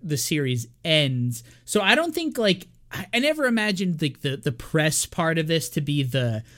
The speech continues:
like, end all be all, like, the, the goal of where this, like, oh, what is, what does the world think of these characters to be the, the, the focus of the story. I think it was just kind of, like, a way to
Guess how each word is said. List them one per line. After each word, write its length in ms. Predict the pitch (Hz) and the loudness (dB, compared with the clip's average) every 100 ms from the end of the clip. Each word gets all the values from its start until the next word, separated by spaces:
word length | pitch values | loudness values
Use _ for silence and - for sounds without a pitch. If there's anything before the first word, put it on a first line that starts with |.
| - - | -20 -2
like, 220 | 151 120 - - | 0 0 -6 0
end 240 | 170 160 | 2 4
all 160 | 156 147 | 0 -2
be 300 | 127 151 147 | -4 -2 0
all, 320 | 147 139 139 | 0 -2 -2
like, 300 | 135 127 120 | -4 -6 -8
the, 240 | 170 151 131 156 - | -2 -2 -2 -6 -2
the 100 | 151 | -2
goal 440 | 127 147 147 151 | 0 0 2 2
of 140 | 139 | 0
where 280 | 135 131 131 | -4 -2 -2
this, 280 | 131 120 - | -2 -4 -6
like, 200 | 127 123 - - - | -8 -10 -18 -14 -2
oh, 80 | 160 | -2
what 240 | 135 180 | 2 2
is, 220 | 220 233 226 | 2 0 -4
what 200 | 175 226 | -4 -2
does 120 | 220 | 0
the 80 | 190 | 0
world 560 | 151 143 165 165 156 | 0 -2 0 0 -2
think 240 | - 156 147 | 0 -2 -2
of 80 | 139 | -4
these 220 | 135 120 | -4 -4
characters 600 | 151 120 117 117 104 107 | -2 -2 -2 -2 -4 -4
to 100 | - | -4
be 180 | 135 123 | 0 2
the, 380 | 117 113 110 104 - - _ _ - | 4 2 2 -2 -10 -20 _ _ -2
the, 80 | 147 | -2
the 260 | 156 156 | 2 0
focus 560 | - - 151 127 156 - | 0 0 0 0 0 0
of 160 | 156 156 | -4 -2
the 60 | |
story. 580 | - 180 165 170 175 170 - - - | -4 -2 0 0 0 -2 -10 -14 -2
I 80 | 180 | 2
think 200 | 202 202 | 2 0
it 100 | 226 | 0
was 160 | 196 - | -2 -2
just 140 | 180 | -4
kind 220 | - 185 | -2 -2
of, 100 | 165 | 0
like, 340 | 165 147 127 - | 0 -2 -4 -6
a 80 | 190 | -2
way 460 | 143 147 151 151 147 | 0 0 0 0 -2
to 520 | - - 160 143 147 | -2 -2 0 0 -2